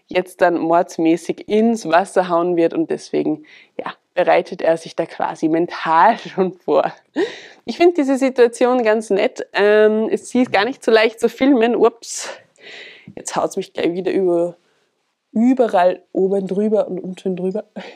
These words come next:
Ähm, auf jeden Fall gefällt sie mir recht gut. Ich hoffe, euch auch. Das ist auf jeden Fall mal was anderes. Na, heute haut's mich aber wirklich überall drüber. Bei uns sind manchmal diese Steher recht weit heraus. Und,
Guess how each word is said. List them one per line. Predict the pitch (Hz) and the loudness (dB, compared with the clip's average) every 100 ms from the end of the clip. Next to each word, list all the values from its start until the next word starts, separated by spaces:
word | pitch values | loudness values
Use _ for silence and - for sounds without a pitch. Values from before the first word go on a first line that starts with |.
| _ _ _ - - - | _ _ _ -20 -20 -6
Ähm, | 196 208 226 220 | -2 2 2 0
auf | - 226 | -4 -2
jeden | 247 | -2
Fall | 240 226 190 | 0 -2 -2
gefällt | 202 196 185 | -4 0 -2
sie | 185 | 0
mir | 208 202 | 0 0
recht | 175 170 | 0 -4
gut. | - 262 | -2 -2
Ich | 208 - | -2 -2
hoffe, | 220 208 - | -2 0 -2
euch | 160 165 - | -2 -2 -2
auch. | 160 - - _ _ _ _ _ - - - _ _ - - - - - | -2 -2 -12 _ _ _ _ _ -20 -20 -20 _ _ -18 -14 -12 -14 -8
Das | - 190 | -2 -2
ist | - 220 | 0 0
auf | 180 | 0
jeden | - 170 | 0 0
Fall | 196 165 | 2 0
mal | 151 147 | 0 0
was | 151 | -2
anderes. | 165 - - | -4 -6 -2
Na, | 165 208 269 _ _ - | 2 0 -2 _ _ -14
heute | - - 170 | -12 -8 -2
haut's | 156 151 | -2 -4
mich | 160 | -2
aber | 156 151 | 0 0
wirklich | 202 208 151 | -2 -4 -8
überall | 147 156 151 | -8 -8 -8
drüber. | 170 151 - - - - - | -6 -8 -10 -20 -20 -14 -2
Bei | |
uns | 185 196 | -2 0
sind | 185 | 2
manchmal | 180 190 180 170 | 2 2 0 0
diese | 180 160 | 0 -4
Steher | - - - 190 185 | -6 -6 2 2 2
recht | 156 - | -2 -2
weit | 160 160 | -2 0
heraus. | 170 147 160 - | 0 0 0 -2
Und, | 170 | -10